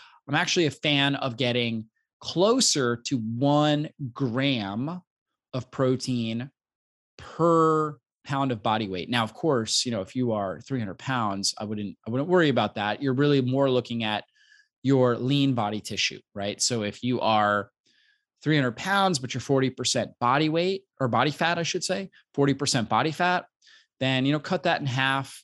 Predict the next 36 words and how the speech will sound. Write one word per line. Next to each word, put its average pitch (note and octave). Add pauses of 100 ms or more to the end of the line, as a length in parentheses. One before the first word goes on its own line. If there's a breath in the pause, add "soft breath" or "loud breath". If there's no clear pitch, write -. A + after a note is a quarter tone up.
(100)
and A2+
you're A2+
roughly C3+
looking A#2+
at A2+
about G#2
a G#2+
hundred A#2
fifty A#2
grams G2 (420 soft breath)
of G#2+
protein, G2+ (200)
right? G2+
And C3+
you F3+
can E3
kinda C#3+
obviously B2
space B2
that G#2+
out C#3+
throughout B2
the F#2+
day, D#3 (260)
you A#2
know, G#2
so A#2
three C#3
meals, D3
so -
fifty A#2
grams A2+
per -
meal. D#3 (300 loud breath)
But C3+
protein F#3+